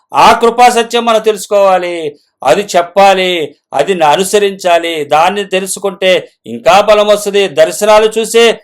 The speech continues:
వీరు యేసుక్రీస్తు వారిని నమ్మారే, దర్శనాలు లేకుండా, ఆ, జరిగినటువంటి చరిత్ర మనకు చూపిస్తుంది. చరిత్ర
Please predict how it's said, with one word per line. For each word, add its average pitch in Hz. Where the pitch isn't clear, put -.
వీరు 214
యేసుక్రీస్తు 208
వారిని 190
నమ్మారే, 180
దర్శనాలు 214
లేకుండా, 214
ఆ, 160
జరిగినటువంటి 220
చరిత్ర 254
మనకు 226
చూపిస్తుంది. 220
చరిత్ర 214